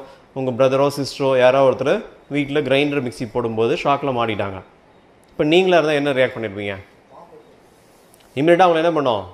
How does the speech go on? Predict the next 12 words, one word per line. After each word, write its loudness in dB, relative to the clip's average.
அங்கிருந்து 0
அப்புறப்படுத்த 0
என்ன 0
பண்ணலாம்? -2
ம்ம். -10
ஏதாவது 6
ஒரு 2
உருட்டுக்கட்டை 0
எடுத்து 0
ஒரே 4
போடா 4
போட்டு, -2